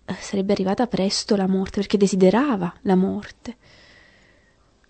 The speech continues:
Perché aveva capito che aveva una malattia che l'avrebbe portata poi alla morte, quindi desiderava. Perché? Perché appunto come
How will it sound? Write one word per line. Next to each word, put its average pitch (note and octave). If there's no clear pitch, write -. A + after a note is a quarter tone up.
Perché -
aveva G3+
capito E4
che G3+
aveva G3+
una F#3+
malattia B3+
che D#4+
l'avrebbe G3+
portata A#3+
poi G3+
alla F3+
morte, A3+
quindi C#4
desiderava. G3+
Perché? G#3
Perché -
appunto A3+
come G3+